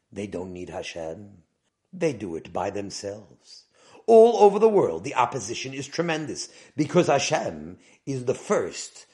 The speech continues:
of all principles. Now we should understand right away that the principle that comes on the heels of the first one,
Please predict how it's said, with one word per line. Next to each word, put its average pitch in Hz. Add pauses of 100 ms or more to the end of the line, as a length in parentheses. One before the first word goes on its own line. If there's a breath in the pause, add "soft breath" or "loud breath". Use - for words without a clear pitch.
(220 soft breath)
of 107
all 113
principles. - (380 soft breath)
Now 135
we 151
should 135
understand 139
right 131
away 139 (200 soft breath)
that 147
the 156
principle 185
that 196
comes 175
on 135
the 131
heels 214
of 202
the 247
first -
one, 78